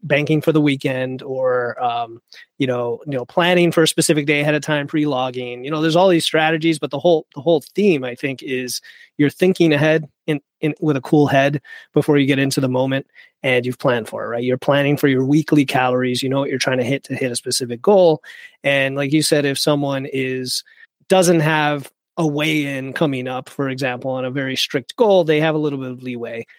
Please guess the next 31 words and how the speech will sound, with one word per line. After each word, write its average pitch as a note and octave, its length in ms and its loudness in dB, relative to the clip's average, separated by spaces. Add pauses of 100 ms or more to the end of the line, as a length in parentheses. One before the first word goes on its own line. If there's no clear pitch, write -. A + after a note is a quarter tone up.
(300)
You're F3 220 4
still G#3+ 220 2
trying E3 180 0
to D3 80 -2
hit E3 140 4
a C#3+ 80 -2
specific D3 600 -4 (260)
calorie G3+ 340 2
target A#2+ 320 -2
for - 80 -20
the A#2+ 80 -12
week, C3 300 2 (120)
right? B2+ 160 -4
We're B2+ 100 -6
not C3+ 180 -2
just - 360 -4 (360)
willy-nilly D3+ 640 4
saying C#3 380 -2
that C3 200 -4
we C#3+ 100 -2
can C#3+ 160 -2
eat, C3 300 -4
you D3 100 -6
know, B2+ 220 -4
two F3 240 4
whole C#3 160 2
pizzas D3 640 0
on C3+ 160 0
<laughs> - 120 0
Saturday, - 580 -4 (100)
right? D3 280 -2